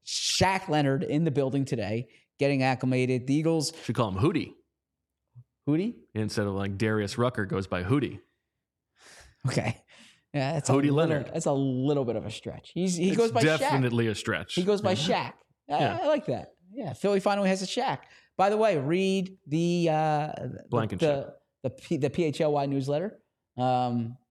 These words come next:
Speaker 1: good job today, as always, by Rich Hoffman. Uh, but he makes that reference that Philly has a Shaq. Uh, so Shaq Leonard in the building today, getting acclimated. Uh, he'll, he'll be with, on, the Eagles will have a walkthrough tomorrow,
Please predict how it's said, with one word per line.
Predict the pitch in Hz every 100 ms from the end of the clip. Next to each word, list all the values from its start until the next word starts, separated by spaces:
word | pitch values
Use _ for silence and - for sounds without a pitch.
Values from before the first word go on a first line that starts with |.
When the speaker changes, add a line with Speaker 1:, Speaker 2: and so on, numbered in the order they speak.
| _ _ _ 104 -
Speaker 1:
good | 135
job | 139 135 127
today, | 135 139
as | 131 127
always, | 127 135 143
by | 127
Rich | 120 131 127
Hoffman. | 123 151 202 - _ _ _ -
Uh, | 120 120 120
but | 131 127 113 - -
he | 131
makes | 135 127 127
that | 131
reference | 143 220 110 107
that | 104
Philly | 135 131
has | 127 131
a | 131
Shaq. | - 196 117 - - - _ -
Uh, | 131 127
so | - 170
Shaq | - 190 185
Leonard | 185 180 175
in | 180
the | 175
building | 175 170
today, | 151 160 156
getting | 165 160 151
acclimated. | 151 156 147 147 147 147 - _ _
Uh, | 117 120 113 107 110
he'll, | 151 156 143
he'll | 135 147
be | 135 147
with, | 143 147 139
on, | 143 139 127 123 -
the | 135
Eagles | 156 151 123
will |
have | 135 127
a |
walkthrough | 131 147 156 151 147 135
tomorrow, | 135 127 135 139 139 135